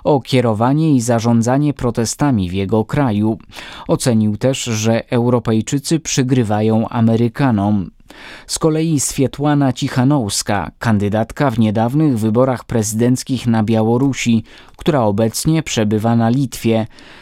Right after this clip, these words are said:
zapewniła, że powróci do swego kraju, gdy będzie się tam czuć bezpiecznie.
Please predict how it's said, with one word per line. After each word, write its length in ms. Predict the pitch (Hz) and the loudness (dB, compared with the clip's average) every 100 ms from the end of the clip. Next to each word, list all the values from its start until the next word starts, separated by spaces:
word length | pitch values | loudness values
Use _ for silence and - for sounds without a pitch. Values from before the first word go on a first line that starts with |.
| - | -8
zapewniła, 680 | 127 143 123 110 120 143 143 | -2 0 0 2 2 2 0
że 200 | 127 123 | 0 -2
powróci 640 | - 127 131 156 - 101 | 0 -2 0 -2 -2 -2
do 160 | 104 101 | -2 -4
swego 420 | - 107 104 107 | -4 -2 0 -2
kraju, 520 | 131 135 113 113 117 - - | 0 0 2 0 0 -6 -12
gdy 240 | 113 110 101 | -6 -2 0
będzie 380 | 104 113 156 160 | 2 2 0 -4
się 160 | 165 | -4
tam 260 | 160 143 113 | 0 0 0
czuć 260 | 104 95 | -4 -6
bezpiecznie. 880 | 90 107 - 147 131 - 107 104 104 | -2 -2 -2 -2 -2 -2 -2 -2 -4